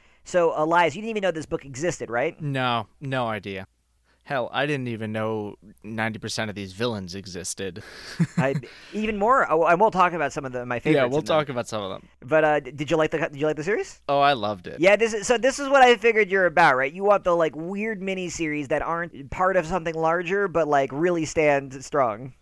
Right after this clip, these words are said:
Speaker 2: If they've got a, a clear mission, they, they come in, they do their job, they leave, and they have fun doing it, or they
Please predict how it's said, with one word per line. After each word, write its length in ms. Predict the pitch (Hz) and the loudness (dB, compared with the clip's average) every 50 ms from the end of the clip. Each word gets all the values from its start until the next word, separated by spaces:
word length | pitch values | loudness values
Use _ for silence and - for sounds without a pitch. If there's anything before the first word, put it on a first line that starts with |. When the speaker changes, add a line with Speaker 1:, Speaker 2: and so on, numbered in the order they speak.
| - | -12
Speaker 2:
If 140 | - 127 - | -12 -10 -6
they've 180 | - 127 120 120 | -6 -8 -6 -4
got 200 | - 131 127 123 | -4 -2 -2 -2
a, 120 | 120 - - | -4 -6 -6
a 60 | 117 | -8
clear 400 | - - - - 156 151 156 160 160 | -12 -10 -8 -4 -2 0 0 0 0
mission, 600 | 151 151 151 - - 160 151 151 151 151 160 180 _ _ | -2 -2 -2 -2 -4 -4 -4 -4 -6 -8 -10 -12 _ _
they, 200 | - 123 117 101 _ _ - | -8 -8 -8 -8 _ _ -12
they 140 | 123 113 104 | -12 -12 -10
come 320 | - - - 160 160 156 | -10 -6 -4 -2 -2 -2
in, 200 | 156 156 151 135 | -2 -4 -4 -4
they 120 | 120 120 110 | -4 -6 -6
do 220 | 95 - 135 143 131 | -4 -2 -2 -2 0
their 160 | 139 131 131 | -2 -2 -2
job, 440 | 120 - 123 117 117 117 113 117 104 | -2 -2 0 0 0 0 -2 -4 -6
they 140 | 113 110 101 | -8 -8 -8
leave, 460 | 101 107 113 110 110 110 113 104 - - - | -8 -10 -10 -10 -10 -10 -12 -12 -14 -12 -10
and 160 | 107 107 104 | -10 -8 -8
they 120 | 104 104 98 | -10 -10 -8
have 260 | 113 104 101 92 - - _ | -6 -6 -6 -8 -10 -18 _
fun 360 | - - - 127 131 131 131 | -20 -12 -8 -8 -6 -6 -8
doing 380 | 123 117 123 120 117 117 113 113 | -8 -8 -8 -6 -6 -8 -8 -6
it, 200 | 113 117 113 - - - | -6 -6 -6 -8 -12 -12
or 420 | - 110 110 110 110 107 107 104 | -10 -8 -6 -6 -6 -6 -6 -8
they 480 | 98 - 101 101 101 101 101 95 98 - | -10 -8 -8 -8 -8 -8 -10 -12 -14 -16